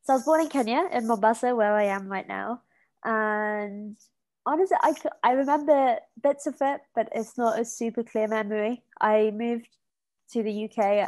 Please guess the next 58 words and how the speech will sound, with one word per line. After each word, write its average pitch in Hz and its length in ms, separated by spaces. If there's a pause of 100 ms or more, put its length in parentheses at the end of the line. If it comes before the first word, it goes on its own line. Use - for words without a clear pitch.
which - 340
I'm 196 140
sure 202 160
we'll 196 120
touch 202 300
on, 196 180
but 190 160
when 196 120
I 190 80
was 196 140
six. - 560 (320)
So 220 160
I 214 100
was 214 100
in 220 160
Kenya 202 300
for 196 100
six 202 280
years. 190 460 (540)
Um, 208 500 (1700)
well, - 140 (440)
how 285 160
was 285 200
it? 247 220
It 233 100
was, 285 420 (1000)
it 277 100
was, 302 160 (160)
it 285 120
was 285 120
all 320 200
I 285 120
knew 254 340
when 202 140
I 302 60
was 302 120
growing 185 260
up, 190 160
because 208 240
I 208 80
obviously 214 340
had 196 200
no 196 180
other 190 180
experience, 190 760
and 196 140
I 196 120
hadn't 190 200
been 196 240
to 196 120
the 190 80
U 190 200
K, 190 160
or 185 100
I 185 60
hadn't 185 160
really 185 200
c-, - 480